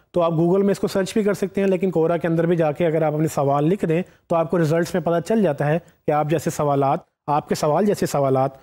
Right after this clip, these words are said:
या उससे मिलते जुलते सवाल कितने लोगों ने पहले पूछे और उनके जवाब में लोगों ने क्या इन्फॉर्मेशन दी। So, अ, इसी के तहत अगर हम बात करें तो रीजनल सर्च इंजन बहुत इंपॉर्टेंट हैं। For example,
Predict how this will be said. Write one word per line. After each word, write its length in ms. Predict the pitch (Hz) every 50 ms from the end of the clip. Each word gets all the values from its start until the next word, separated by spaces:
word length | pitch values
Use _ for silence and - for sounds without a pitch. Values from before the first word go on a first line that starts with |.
| _ _ _ -
या 140 | 143 147 147
उससे 220 | 147 147 - -
मिलते 280 | 160 156 151 151 170 196
जुलते 240 | 180 175 165 160 165
सवाल 300 | - 160 147 139 139 147
कितने 260 | - 185 170 - 175
लोगों 220 | 170 156 156 156
ने 80 | 156 156
पहले 300 | - 165 151 156 196 190
पूछे 320 | 180 190 180 - 220 233 226 - _ _ _ -
और 60 | 160 160
उनके 160 | 165 165 175
जवाब 280 | 160 160 147 147 147
में 80 | 156 160
लोगों 220 | 151 147 139 151
ने 120 | 151 170 196 - - - _ _ _ -
क्या 320 | 165 147 160 202 - - - - _ -
इन्फॉर्मेशन 480 | 147 147 165 151 151 139 - 156 143
दी। 180 | 127 120 117 - _ _ _ _ _ _ _ _ -
So, 260 | - 233 226 233 226 226 - _ _ _ _ _ _ _ -
अ, 240 | 208 185 196 208 220 220 -
इसी 200 | 226 - - 285
के 100 | 240 302
तहत 280 | 247 247 233 247 247 226
अगर 200 | 240 226 247 233
हम 200 | 226 233 220 196
बात 220 | 165 165 175 175
करें 220 | - 214 208 214 214
तो 120 | - 214
रीजनल 400 | 185 156 170 170 156 196 226 233
सर्च 260 | 226 - 196 185 -
इंजन 320 | 196 185 175 185 185 175 151
बहुत 240 | 156 156 165 160 175
इंपॉर्टेंट 420 | 170 151 147 139 139 143 143 139
हैं। 140 | 143 143 147
For 220 | 135 - 175 165
example, 400 | 151 160 165 160 151 - 180 180